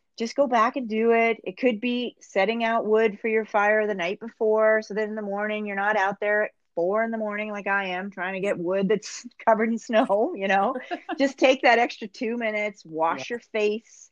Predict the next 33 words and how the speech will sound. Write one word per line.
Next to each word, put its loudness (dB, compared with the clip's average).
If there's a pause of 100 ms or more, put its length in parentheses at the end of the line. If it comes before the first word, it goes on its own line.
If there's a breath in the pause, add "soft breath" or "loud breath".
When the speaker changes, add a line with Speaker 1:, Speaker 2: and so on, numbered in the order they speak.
(160)
Speaker 2:
Yep. -4
Speaker 1:
before 0
you -2
go 0
to -2
bed, 0
Speaker 2:
Yep. -2
Speaker 1:
stretch, 2
take 0
three -2
conscious -8
breaths, 0
right? -4 (360)
Speaker 2:
Yeah. -12
Speaker 1:
Though 4 (160)
th-, -10
they, 4
it -4
seems -6
harder 2
in -4
the -4
moment, -6 (1120)
but 4 (420)
not -6
doing -10
those -12
things, -14 (1600)
whether 6
it's 2
pausing 2
to -12
breathe -2